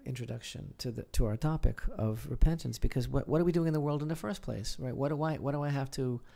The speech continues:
return from? What did I do wrong? Where am I off, right? So what, so first of all, what's the goal? The goal is, when, in telling us, like, "Know him in all your ways," the idea is basically that we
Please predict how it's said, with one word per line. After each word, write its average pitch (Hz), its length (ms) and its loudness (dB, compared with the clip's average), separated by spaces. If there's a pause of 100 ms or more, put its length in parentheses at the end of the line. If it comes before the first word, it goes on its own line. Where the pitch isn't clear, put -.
(480)
return 139 320 2
from? 156 260 0
What 123 100 2
did 123 120 2
I 117 80 4
do 120 160 -2
wrong? 139 260 2
Where 123 140 4
am 120 100 2
I 113 80 2
off, 101 420 0
right? 113 200 -2
So - 120 2
what, 151 280 2
so - 320 0
first - 380 -2
of 143 80 -2
all, 131 160 -2
what's 131 180 -6
the 156 80 -8
goal? 156 340 -8
The 139 60 -4
goal 190 300 -4
is, 160 420 -4 (720)
when, 135 240 -6 (100)
in 135 140 -4
telling 202 400 -2
us, 123 280 -4
like, 120 220 -6 (320)
"Know 151 320 -2
him 127 380 -2
in 117 120 -2
all 123 240 -2
your 123 160 0
ways," 110 680 0 (640)
the 117 100 -8
idea 196 240 -4
is 226 100 -4
basically 156 500 -2
that 127 160 -10
we 139 360 -8